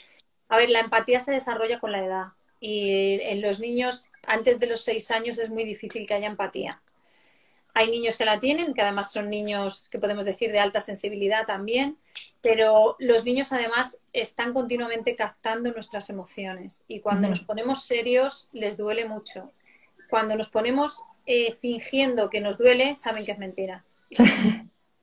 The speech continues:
Speaker 2: Se
Speaker 1: Y, y es
Speaker 2: parten,
Speaker 1: que
Speaker 2: o
Speaker 1: se
Speaker 2: sea.
Speaker 1: Sí, y es que se, y es que se, no les llega. Y de hecho, bueno, que me diga alguna madre que se haya puesto a llorar así y su hijo, lo único que se creen, y esto lo hemos hecho muchas madres y no deberíamos,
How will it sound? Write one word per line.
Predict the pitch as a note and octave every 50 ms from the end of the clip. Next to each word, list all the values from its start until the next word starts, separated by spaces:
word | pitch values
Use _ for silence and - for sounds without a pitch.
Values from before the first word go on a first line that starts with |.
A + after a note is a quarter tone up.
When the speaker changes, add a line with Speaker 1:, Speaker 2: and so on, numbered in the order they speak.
| _ _ _ _ _ _ _
Speaker 2:
Se | - - E3+
Speaker 1:
Y, | - G3+ A3+
y | A#3
es | G#3+ -
Speaker 2:
parten, | G#3+ G3
Speaker 1:
que | G3+
Speaker 2:
o |
Speaker 1:
se | G3+ G3
Speaker 2:
sea. | G#3 G3 F#3 - G3+ B3 C4+
Speaker 1:
Sí, | - - C#4+ C#4 C4+ B3+ A#3 - _ _ _ _ _ -
y | A#3+
es | A#3+ A#3
que | - C#4
se, | B3+ - -
y | - B3+
es | B3 A#3+ -
que | - C4+
se, | C4 B3+ A#3+ - A#3+
no | A#3 B3+
les | C4+ C#4+ B3+ G#3+
llega. | A#3+ A#3 A#3 G3+ G3 F#3 - -
Y | - G#3
de | A3
hecho, | A3 G#3+ - C4 A#3
bueno, | B3 B3+ A#3+ G3+
que | - G#3
me | G#3 G#3
diga | G#3+ A#3+ A#3+ C4
alguna | C4 C4 C4 C4+ C4 B3+ B3+
madre | B3+ B3+ C4 C4 C4 D4 D4
que | - A#3+
se | A#3+ A#3+
haya | A#3 A#3+ A#3+
puesto | A#3+ A#3+ A#3+ - A#3+
a | A3+
llorar | A#3 A#3 A#3 A#3 A#3 A#3 A3+ A3+ A#3
así | A3+ - - B3+ C4 D4+ E4+ - _ _ _ _ _ _ _
y | A#3+ A#3
su | - B3
hijo, | A#3+ - C4+ - - -
lo | - A#3+ A#3+
único | C#4+ E4 F#4 F4+ F#4+ F#4 F#4
que | D#4 D4+
se | - C#4 B3 B3
creen, | A#3+ A#3 A#3+ B3+ C#4+ F4+ A4+ A4+ - _ -
y | - G#3 G#3 G3+
esto | G3+ - - A#3
lo | A3+ A3+
hemos | A3 G#3+ A3 G#3 -
hecho | A#3 A3+ - A3+
muchas | A3 G#3 - G#3 G3 G#3+
madres | G#3 G3+ G3 G3 F#3+ F#3+ -
y | A3+ G#3+
no | G#3 G#3+
deberíamos, | A3 G#3 G3+ G3 G#3 A#3 B3+ C4+ D#4 F4+ F#4+ - -